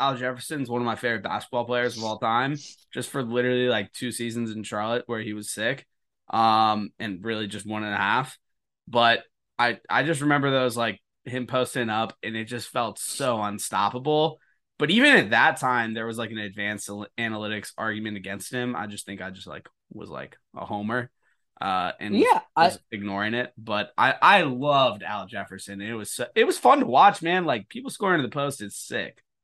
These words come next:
Speaker 2: And I think it's kinda cool. That's why, actually, even though I just, you know, rallied against the Suns, I actually love watching the Suns. They
Speaker 1: Hmm.
Speaker 2: just take,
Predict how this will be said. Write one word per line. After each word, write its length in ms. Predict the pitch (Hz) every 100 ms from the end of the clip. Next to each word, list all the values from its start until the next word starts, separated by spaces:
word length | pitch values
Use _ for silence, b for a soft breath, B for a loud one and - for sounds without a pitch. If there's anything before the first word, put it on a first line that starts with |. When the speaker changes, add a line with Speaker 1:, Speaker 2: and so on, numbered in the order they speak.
| _ _ b b b b b _ -
Speaker 2:
And 120 | 233
I 120 | 339
think 180 | - 466
it's 80 | 453
kinda 160 | 466 -
cool. 200 | 440 202
That's 280 | 180 240 440
why, 140 | 359
actually, 560 | 254 269 - 220 180 -
even 200 | 220 262
though 100 | 247
I 160 | 208
just, 300 | 170 185 -
you 60 | 170
know, 360 | 135 120 - - _ _ 170 _ -
rallied 560 | 156 170 175 196 180
against 440 | 151 135 160 190 170
the 80 |
Suns, 560 | 151 165 143 147 190 - _ _ _
I 160 | 214 247
actually 280 | 466 415 320
love 200 | 185 196
watching 380 | 202 165 - 127
the 80 |
Suns. 520 | - 135 110 - - - _ _ _ _ _ -
They 160 | 285
Speaker 1:
Hmm. 60 | 440
Speaker 2:
just 140 | 440
take, 300 | - 359 -